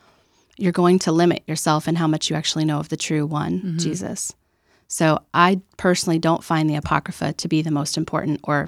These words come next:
Speaker 1: very important part of my Christian walk.
Speaker 2: Yeah.
Speaker 1: The Word of God is. And it is dangerous. You know, on the History Channel, they make their highest ratings from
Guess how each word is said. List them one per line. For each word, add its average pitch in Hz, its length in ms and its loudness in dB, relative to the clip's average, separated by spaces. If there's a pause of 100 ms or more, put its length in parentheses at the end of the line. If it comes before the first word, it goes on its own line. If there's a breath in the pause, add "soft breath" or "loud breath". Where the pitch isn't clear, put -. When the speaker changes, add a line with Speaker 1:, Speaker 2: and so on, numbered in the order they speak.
Speaker 1:
very 151 240 -2
important 170 400 -2
part 226 320 0
of 165 120 -10
my 156 120 0
Christian 156 400 -4
walk. - 480 0
Speaker 2:
Yeah. 180 320 -10
Speaker 1:
The 175 100 -4
Word 165 160 2
of 160 80 -6
God 180 260 2
is. 175 480 -2 (380)
And 190 100 4
it 185 120 4
is 202 180 2
dangerous. 156 640 -2 (280 soft breath)
You 202 80 2
know, 180 140 6
on 175 140 6
the 170 60 4
History 196 380 2
Channel, 156 340 0
they 175 160 2
make 185 220 4
their 160 120 -2
highest 185 420 0
ratings 160 460 0
from 151 380 0